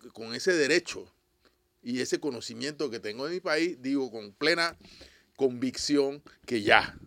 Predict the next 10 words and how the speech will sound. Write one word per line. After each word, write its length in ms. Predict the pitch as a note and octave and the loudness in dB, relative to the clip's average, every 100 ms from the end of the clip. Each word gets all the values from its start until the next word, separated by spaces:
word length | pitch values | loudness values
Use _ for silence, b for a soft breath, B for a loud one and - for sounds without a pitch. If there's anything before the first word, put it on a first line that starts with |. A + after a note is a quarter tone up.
| _ - | _ -6
que 180 | B2 | -2
esto 200 | C3 - | -2 -2
es 80 | C#3 | -2
demasiado. 760 | C#3 A#2+ G2+ - A#2+ G#2 F#2 - b b b b _ | 0 -2 -6 -6 -4 -4 -6 -14 b b b b _
Y, 320 | B2 B2+ D3+ - | -2 2 2 0
eh, 460 | A#2 A2+ G#2+ G#2 G2 _ b b | -2 0 -2 -4 -10 _ b b
de 120 | A#2+ | 0
verdad, 520 | B2 A#2 A#2 C3+ F3 F#3 b b b b b b - | 2 2 6 8 8 4 b b b b b b -2
ojalá, 720 | D3+ C3 C3+ C3+ C3+ D#3+ F3 _ _ _ _ _ _ | 0 2 2 4 6 4 2 _ _ _ _ _ _
eh, 540 | - B2+ B2 A#2 G#2+ | -2 2 2 0 -2